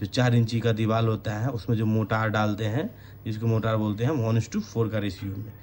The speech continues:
ठीक है। One is to four, बहुत सारे लोग जो नए हैं उनको नहीं समझ में आ रहा, तो उनको मैं बता दूं, एक हो गया आपका, ये हो गया आपका सीमेंट, ठीक है, और ये हो गया आपका सैंड, ठीक है, ये आपका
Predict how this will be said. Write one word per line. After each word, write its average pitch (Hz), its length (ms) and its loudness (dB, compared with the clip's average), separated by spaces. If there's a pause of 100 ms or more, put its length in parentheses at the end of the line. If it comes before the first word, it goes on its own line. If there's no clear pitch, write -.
(160)
ठीक 143 120 2
है। 143 160 4
One 123 280 4
is 123 80 -2
to 135 140 0
four, 123 180 0
बहुत 120 280 2
सारे 117 260 0
लोग 117 180 0
जो 117 120 0
नए 113 240 2
हैं 117 600 -2
उनको 117 160 0
नहीं 120 160 6
समझ 120 200 4
में 117 120 4
आ 113 40 2
रहा, 117 100 2
तो 117 80 0
उनको 113 160 0
मैं 113 140 0
बता 110 260 -2
दूं, 107 120 -2 (460)
एक 143 160 4
हो 123 140 2
गया 117 260 2
आपका, 143 340 -2 (580)
ये 113 140 -2
हो 107 160 0
गया 110 200 -2
आपका 147 320 -6 (320)
सीमेंट, 110 580 0 (520)
ठीक 120 160 -8
है, 165 80 -4 (480)
और 107 80 -8
ये 117 140 0
हो 120 120 4
गया 113 160 0
आपका 160 300 -4 (920)
सैंड, 107 380 -4 (420)
ठीक 135 140 -6
है, 202 100 0 (1300)
ये 110 200 -4
आपका 120 420 -8